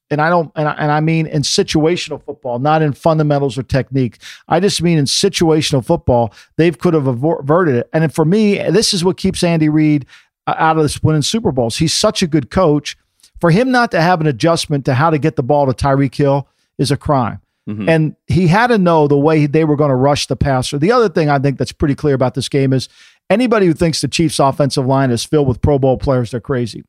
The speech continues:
Speaker 1: That, that, it's never been the case all year. They've gotten away with holding. They're well coached. But I think you saw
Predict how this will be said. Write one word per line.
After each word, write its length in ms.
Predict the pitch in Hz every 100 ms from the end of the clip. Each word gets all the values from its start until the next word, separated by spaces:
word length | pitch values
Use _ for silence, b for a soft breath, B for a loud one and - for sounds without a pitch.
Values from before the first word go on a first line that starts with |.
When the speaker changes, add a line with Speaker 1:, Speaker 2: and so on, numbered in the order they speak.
| -
Speaker 1:
That, 180 | 151 151
that, 160 | 165
it's 180 | 175 -
never 220 | 190 196
been 160 | 151 160
the 80 | 143
case 300 | 156 135 -
all 180 | 123 127
year. 260 | 127 104 b b b
They've 120 | 139
gotten 240 | 131 175 165
away 200 | 165 156
with 140 | 139
holding. 640 | 175 185 180 175 170 160 B B
They're 100 | 156
well 300 | 143 151 151
coached. 580 | - 185 165 139 135 - b b -
But 140 | 165
I 180 | 143 185
think 220 | 208 160
you 140 | 196
saw 420 | - - 185 175